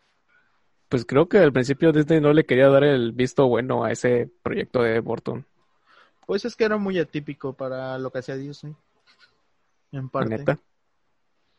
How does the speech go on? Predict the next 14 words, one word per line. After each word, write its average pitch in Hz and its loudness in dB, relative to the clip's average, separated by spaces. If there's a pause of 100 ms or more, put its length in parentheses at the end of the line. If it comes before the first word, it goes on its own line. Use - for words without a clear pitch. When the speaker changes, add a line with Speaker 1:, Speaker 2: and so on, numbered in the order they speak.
(100)
Speaker 2:
Pero, 143 -2
o 143 -4
sea, 143 -6
por 147 -6
otra 151 -4
parte, 156 -8
pues 151 -14
es 139 -14
que 131 -10 (560)
lo 139 -4
que - -4
él 143 -4
quería 160 2
hacer, 160 -2